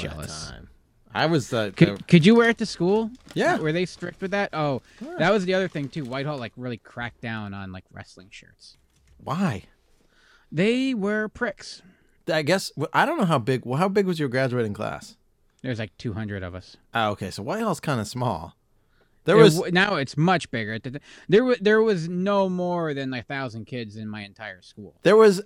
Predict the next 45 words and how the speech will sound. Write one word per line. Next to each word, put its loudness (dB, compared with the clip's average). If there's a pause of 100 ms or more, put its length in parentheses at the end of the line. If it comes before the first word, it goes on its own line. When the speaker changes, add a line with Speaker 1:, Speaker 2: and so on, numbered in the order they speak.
Speaker 1:
a, 0
more 6
than 4
a 2
thou-, 2
my 4
graduating 4
class 4
was -6
a -4
thousand 4
one 2
hundred 0
ninety-four -2
kids. -12 (520)
Speaker 2:
No, -12 (220)
th-, -8
it -6
was -2
very, -2
it -6
was -4
very 0
small -6
back -16
then. -16
Speaker 1:
So 0
how 4
the 0
fuck 0
are 4
they 4
gonna 4
crack 4
down 6
on 0
wrestling -2
shirts -6
with -6
one 2
thousand 2
one 2
hundred 2
ninety-four 0
kids? -2